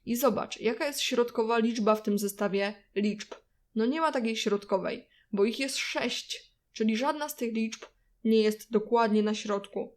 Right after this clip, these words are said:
Będziemy mieć dwie liczby, które stoją na środku. I jest to dziesiątka i A. Zobacz, te dwie liczby stoją dokładnie na środku. Liczylibyśmy sobie z nich średnią arytmetyczną. Więc teraz może sobie po prostu będziemy podstawiać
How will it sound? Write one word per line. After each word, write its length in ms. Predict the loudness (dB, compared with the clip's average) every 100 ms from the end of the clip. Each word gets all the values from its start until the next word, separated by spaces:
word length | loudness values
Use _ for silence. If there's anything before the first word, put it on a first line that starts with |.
| _
Będziemy 520 | 0 2 2 0 0
mieć 300 | 0 0 -2
dwie 220 | -4 -4
liczby, 320 | -4 -6 -4 -4
które 260 | -2 -4
stoją 240 | -4 -6 -6
na 140 | -6
środku. 560 | -6 -6 -8 -10 -12 -14 _ -4
I 60 | -2
jest 180 | 0
to 80 | 2
dziesiątka 640 | 2 2 -2 -2 -4 -6 -4
i 180 | -6 -4
A. 280 | -4 -4 _ -8
Zobacz, 600 | -2 0 0 -4 -6 -14 -8
te 140 | -4 -2
dwie 200 | 0 0
liczby 300 | 0 -2 -4
stoją 300 | -2 -2 0
dokładnie 400 | 0 2 2 2
na 160 | 0
środku. 480 | -2 -2 -4 -4 0
Liczylibyśmy 680 | 0 0 -2 -4 -2 -2 -2
sobie 260 | 2 2
z 80 | 2
nich 260 | 0 -2 -6 -20 _
średnią 540 | -4 2 4 4 2 0
arytmetyczną. 840 | -2 0 -2 -2 -6 -6 -10 -10 _ _ _ _ _ _ _ _
Więc 280 | -4 -4 -2
teraz 480 | -2 0 -2 -4 -8
może 280 | -6 -6 -6
sobie 280 | -4 -4 -2
po 120 | -2
prostu 320 | -2 -2 0
będziemy 380 | 0 2 0 -2
podstawiać 640 | -4 -4 -2 0 0 -2